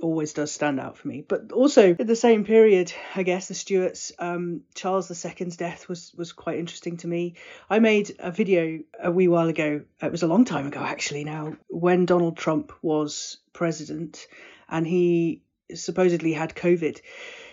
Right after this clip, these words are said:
He stood up and said, "I've got the best medical men in the country around my bedside, and I'm having all of these new experimental drugs, and I'm gonna be absolutely fine."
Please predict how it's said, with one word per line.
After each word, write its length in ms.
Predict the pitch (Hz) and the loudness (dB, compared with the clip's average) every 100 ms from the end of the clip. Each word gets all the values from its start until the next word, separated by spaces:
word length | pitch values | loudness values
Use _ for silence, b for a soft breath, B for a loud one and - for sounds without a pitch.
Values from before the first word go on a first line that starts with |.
| B | B
He 400 | - 190 180 - | -2 0 0 -6
stood 260 | - - 196 | -14 2 4
up 160 | 185 175 | 4 2
and 100 | 170 | 0
said, 220 | 175 170 | 2 2
"I've 140 | 170 | 2
got 140 | - - | 0 0
the 60 | |
best 220 | 214 208 | -2 2
medical 340 | 226 214 196 190 | 2 4 2 2
men 180 | 190 185 | 2 2
in 80 | 175 | 0
the 80 | |
country 460 | 175 180 - - 165 | 0 -4 -4 -4 -2
around 440 | 156 165 165 160 | -2 -2 -4 -4
my 140 | 160 156 | -8 -6
bedside, 500 | 156 156 - 151 151 | -8 -6 -4 -4 -4
and 260 | 151 156 156 B B | -6 -8 -10 B B
I'm 80 | 175 | -2
having 300 | 170 170 170 | 0 2 2
all 160 | 180 180 | 4 2
of 100 | 170 | 2
these 380 | 175 165 - - B _ | 0 0 -6 -18 B _
new 460 | 180 185 180 170 165 B B B 180 - | 0 4 4 2 -4 B B B -6 -2
experimental 760 | - 185 175 175 170 175 165 | 2 4 6 4 2 0 0
drugs, 680 | 160 180 170 170 - - - | -2 0 0 0 -8 -10 -10
and 140 | - 165 | -8 -8
I'm 100 | 165 | -4
gonna 180 | 180 175 | -2 0
be 100 | 165 | -2
absolutely 460 | - - 175 160 | -4 -6 -4 -4
fine." 440 | - 170 160 151 | -4 -4 -4 -8